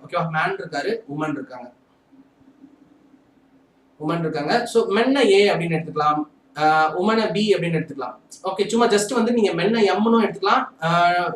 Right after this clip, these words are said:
உமனை டபிள்யூனும் எடுத்துக்கலாம். Just நான் வந்து ஏ, பி அப்படின்னு எடுத்துக்கிறேன். So இவங்க வந்து மூணு, மூணு நாள்ல வேலையை முடிச்சிட்டாங்க, த்ரீ டேஸ். இவங்க வந்து பாத்தீங்கன்னா ஒன்பது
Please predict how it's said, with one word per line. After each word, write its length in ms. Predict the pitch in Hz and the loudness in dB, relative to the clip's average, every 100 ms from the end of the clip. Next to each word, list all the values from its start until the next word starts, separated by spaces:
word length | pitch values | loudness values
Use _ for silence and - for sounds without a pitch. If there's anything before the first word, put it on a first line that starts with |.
| 180 | 0
உமனை 220 | 226 233 180 | 2 2 2
டபிள்யூனும் 400 | 175 202 208 208 | 0 2 2 2
எடுத்துக்கலாம். 320 | 165 185 247 | -2 -4 -2
Just 120 | 247 269 226 | -2 -2 0
நான் 180 | 208 220 | 2 2
வந்து 140 | 214 202 190 | 0 0 2
ஏ, 60 | 208 - 147 | 2 0 -6
பி 100 | 185 196 | -6 -4
அப்படின்னு 260 | 151 175 165 | -4 -4 -4
எடுத்துக்கிறேன். 340 | - 143 196 226 - _ - | -6 -4 -4 -6 -14 _ 0
So 40 | 233 226 | 2 4
இவங்க 200 | 277 247 | 2 2
வந்து 140 | 202 202 196 | 2 2 2
மூணு, 160 | 220 208 196 170 | 2 2 -2 -2
மூணு 160 | 208 220 185 | 0 2 2
நாள்ல 180 | 190 190 | 2 2
வேலையை 180 | 165 175 | 0 -2
முடிச்சிட்டாங்க, 400 | 160 156 156 156 - | -4 -8 -8 -6 -8
த்ரீ 120 | - 196 185 | -6 -4 -2
டேஸ். 260 | 160 147 240 254 - _ 196 | -4 -2 -4 -4 -12 _ -4
இவங்க 200 | 247 285 240 | 0 2 2
வந்து 140 | 175 170 | 0 -2
பாத்தீங்கன்னா 320 | 165 190 202 165 | -4 -4 -2 0
ஒன்பது 260 | 202 208 | 0 0